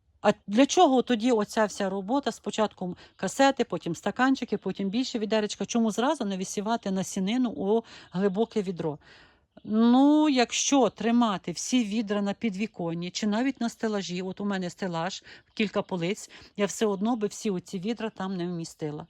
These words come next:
І все, розумієте? Тому саме ось така робота, ось такий порядок посіву. Спочатку в стаканчики, ось такі, як я отут висівала, от, спочатку стаканчики, і тоді перевалкою я рослини переселяю у глибші відеречка.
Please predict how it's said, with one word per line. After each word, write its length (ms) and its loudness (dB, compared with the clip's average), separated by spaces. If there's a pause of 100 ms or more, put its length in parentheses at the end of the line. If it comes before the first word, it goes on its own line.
І 100 -6
все, 300 -8 (100)
розумієте? 540 -4
Тому 460 -2
саме 340 -2
ось 260 -8
така 300 -4
робота, 440 -8
ось 160 -10
такий 420 -4 (260)
порядок 540 2 (320)
посіву. 600 -2
Спочатку 680 -2
в 60 -16
стаканчики, 680 -2
ось 160 -2
такі, 420 0 (200)
як 140 0
я 100 6
отут 280 2
висівала, 560 -2 (320)
от, 320 2 (440)
спочатку 540 2
стаканчики, 640 -6 (220)
і 140 -2
тоді 280 -2
перевалкою 640 0
я 120 -2
рослини 520 -4 (260)
переселяю 720 -2
у 40 -10
глибші 360 -8
відеречка. 600 -10